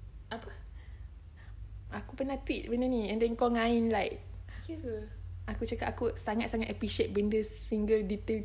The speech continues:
Speaker 2: thing sekarang.
Speaker 1: Oh, okey.
Speaker 2: Even small thing pun aku sangat-sangat macam care.
Speaker 1: Hmm.
Speaker 2: So, benda ni, benda ni macam ni. Ah, aku kan tak pernah peduli orang lain
Speaker 1: Hmm.
Speaker 2: yang tak berkaitan dengan aku.
Speaker 1: Hmm.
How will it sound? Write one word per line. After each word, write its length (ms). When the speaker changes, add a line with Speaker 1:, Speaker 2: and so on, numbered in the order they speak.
Speaker 2:
thing 160
sekarang. 480
Speaker 1:
Oh, 300
okey. 240
Speaker 2:
Even 220
small 320
thing 240
pun 80
aku 160
sangat-sangat 500
macam 380
care. 460
Speaker 1:
Hmm. 400
Speaker 2:
So, 200
benda 220
ni, 180
benda 320
ni 220
macam 160
ni. 480
Ah, 720
aku 200
kan 140
tak 160
pernah 160
peduli 360
orang 260
lain 220
Speaker 1:
Hmm. 320
Speaker 2:
yang 160
tak 100
berkaitan 400
dengan 140
aku. 160
Speaker 1:
Hmm. 640